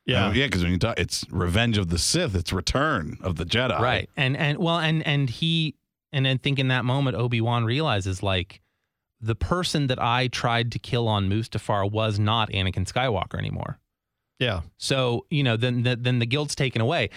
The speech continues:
Speaker 3: And I, it, there's also, there's that line in Return of the Jedi where Darth Vader says,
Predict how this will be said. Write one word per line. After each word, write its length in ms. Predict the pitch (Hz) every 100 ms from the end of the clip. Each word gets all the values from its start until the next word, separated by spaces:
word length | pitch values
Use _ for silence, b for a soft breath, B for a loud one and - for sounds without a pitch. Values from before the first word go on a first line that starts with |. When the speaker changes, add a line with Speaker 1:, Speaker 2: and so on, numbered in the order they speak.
| B
Speaker 3:
And 160 | - 180
I, 160 | 170 -
it, 160 | 175 156
there's 180 | 160
also, 300 | 180 196 -
there's 160 | 127 123
that 180 | 127 101
line 200 | 139 135
in 80 | 123
Return 260 | 110 120
of 80 | 113
the 60 | 110
Jedi 320 | 117 127 107
where 120 | 101
Darth 300 | 107 107 107
Vader 300 | - 151 135
says, 500 | 107 104 95 92 -